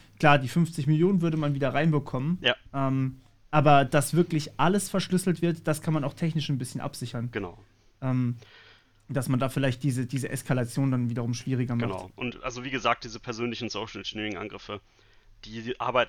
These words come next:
Speaker 2: die funktionieren meistens sowieso nur über Geheimdienste. Also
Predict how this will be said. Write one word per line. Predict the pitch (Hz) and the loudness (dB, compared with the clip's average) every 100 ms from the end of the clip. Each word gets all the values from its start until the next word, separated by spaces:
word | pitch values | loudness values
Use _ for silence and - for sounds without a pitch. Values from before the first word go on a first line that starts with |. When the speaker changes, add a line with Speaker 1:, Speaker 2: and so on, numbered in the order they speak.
| - | -2
Speaker 2:
die | 123 | -14
funktionieren | - 143 120 117 | -10 -8 -4 -2
meistens | 110 110 113 | 0 -2 -4
sowieso | 107 104 98 | -12 -10 -8
nur | 104 101 98 _ - | -6 -6 -8 _ -18
über | 104 95 | -14 -12
Geheimdienste. | 95 90 - 85 - - | -12 -14 -16 -18 -16 -12
Also | 107 110 | -8 -8